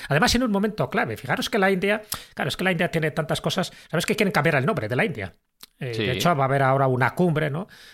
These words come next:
Speaker 1: Para,
Speaker 2: Mm.
Speaker 1: en el mes de septiembre, para cambiar el nombre de la India, porque consideran que el nombre de la India es un nombre, en fin, pues de la parte de la colonización británica, y ellos quieren llamarlo a partir de, de ahora, dentro de un mes o dos meses, Bharat, ¿no?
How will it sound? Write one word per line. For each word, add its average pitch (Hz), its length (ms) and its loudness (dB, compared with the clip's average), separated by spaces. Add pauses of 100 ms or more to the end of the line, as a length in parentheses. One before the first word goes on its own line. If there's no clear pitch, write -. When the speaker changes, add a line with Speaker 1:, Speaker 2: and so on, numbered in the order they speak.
(180)
Speaker 1:
Para, 107 640 -2
Speaker 2:
Mm. - 20 -6
Speaker 1:
en 104 100 -10
el 107 140 -8
mes 117 160 -2
de 131 100 -2
septiembre, 160 480 -2 (220)
para 131 180 2
cambiar 127 320 0
el 139 80 0
nombre 143 220 -2
de 135 80 -2
la 143 80 0
India, 196 160 -2
porque - 260 -10
consideran 120 440 -2
que 131 80 -2
el 117 60 0
nombre 127 180 0
de 123 100 0
la 135 120 2
India 139 160 0
es 135 100 -2
un 120 80 0
nombre, 131 260 0
en 123 80 -4
fin, 156 160 -6
pues - 160 -12
de 107 100 -12
la 95 140 -14
parte - 300 -8
de 123 80 -4
la 117 100 -4
colonización 120 640 -4
británica, 143 600 0 (400)
y 131 60 -4
ellos 123 180 -2
quieren 131 180 0
llamarlo 139 320 0
a - 40 -4
partir 123 340 -4
de, 123 400 -4
de - 160 -6
ahora, 135 240 4
dentro 120 280 -2
de 123 200 2
un 120 120 0
mes 143 200 4
o 151 40 2
dos 143 180 -2
meses, 156 300 -2
Bharat, 113 360 0 (160)
¿no? 202 100 -14